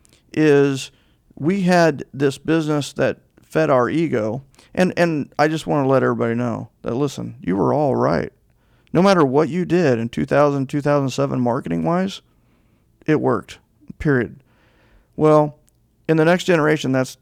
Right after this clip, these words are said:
that's not how it's working. I just read an article from one of the largest, Barclay Evergreen, one of the largest marketers in the world, and, you know, they're starting to identify it and see it and say that, well, these millennials, they just don't like to be marketed to.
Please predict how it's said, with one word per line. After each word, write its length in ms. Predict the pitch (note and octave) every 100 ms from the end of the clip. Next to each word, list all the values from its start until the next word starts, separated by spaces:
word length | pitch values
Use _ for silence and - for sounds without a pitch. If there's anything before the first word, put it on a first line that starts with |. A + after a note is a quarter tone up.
| -
that's 180 | C3+
not 140 | - B2+
how 140 | A#2
it's 120 | G#2+
working. 340 | - G#2+ - -
I 100 | -
just 180 | D#3 E3
read 180 | D#3 D3
an 80 | C#3
article 440 | C#3+ D3 D3+ D#3
from 220 | - C3
one 80 | C#3
of 60 | B2+
the 140 | B2
largest, 320 | C3+ C3+ C3+
Barclay 340 | C3+ C#3 C3 C3
Evergreen, 520 | C3+ C3+ C#3 D3+ D#3+
one 120 | C3+
of 40 |
the 60 | B2
largest 340 | C3 C#3+ C3+
marketers 480 | C3+ C3+ C#3+ C#3 C#3+
in 60 | C#3
the 80 | C3+
world, 340 | C3 C#3 D3 _ _ _ _ -
and, 520 | - C3+ C#3 C#3 C3+ - _ _ _
you 100 | C#3
know, 240 | C3+ A#2 -
they're 300 | C3 D3 D#3+
starting 320 | - B2+ A2+
to 60 | A#2+
identify 520 | A2+ A#2+ A#2 - D#2+
it 160 | E2 - -
and 160 | B2+
see 160 | - A#2+
it 180 | B2 -
and 180 | C3+ C3
say 220 | C#3+ C3+
that, 200 | C3 B2 _ - -
well, 120 | B2+
these 160 | D#3+ E3+
millennials, 720 | D3+ D3+ G#3+ F3 C3+ D3 - _ _
they 100 | -
just 200 | A3 F3+
don't 200 | C3+ F3
like 200 | D#3 F3+
to 60 | D3
be 120 | E3+
marketed 540 | D3 E3 E3+ C3+ A#2+
to. 320 | - B2 G#2